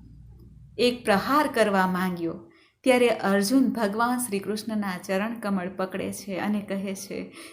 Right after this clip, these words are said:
"હે માધવ, ક્ષમા કરો, ક્ષમા કરો, ક્ષમા કરો. હે પ્રભુ, આપે પ્રતિજ્ઞા લીધી છે કે આપ શસ્ત્ર નહીં ઉઠાવો,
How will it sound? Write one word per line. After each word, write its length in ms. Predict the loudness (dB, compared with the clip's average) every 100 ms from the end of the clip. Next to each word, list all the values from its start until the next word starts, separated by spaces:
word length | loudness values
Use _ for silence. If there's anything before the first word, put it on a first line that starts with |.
| -4
"હે 180 | 4 4
માધવ, 680 | 4 4 2 -2 -2 -2 -4 -12 -20 -20 -18 -4
ક્ષમા 440 | 2 4 4 2
કરો, 340 | -4 -4 -4 -8
ક્ષમા 460 | -10 -6 -6 -6
કરો, 400 | -6 -4 -4 -4
ક્ષમા 500 | -6 -10 -8 -6 -8 -10
કરો. 220 | -12 -12 -16 -20 _ _ _ _ _ _ _
હે 120 | 4 4
પ્રભુ, 460 | 4 2 2 -2 2
આપે 360 | 2 2 -2
પ્રતિજ્ઞા 640 | -6 -2 -2 0 0 0
લીધી 360 | 0 0 0 0
છે 200 | -2 -6
કે 120 | -2
આપ 280 | 0 0 -2
શસ્ત્ર 520 | -6 -6 -6 -4 -2
નહીં 320 | 0 0 -2
ઉઠાવો, 680 | -4 -4 -6 -6 -8 -12 _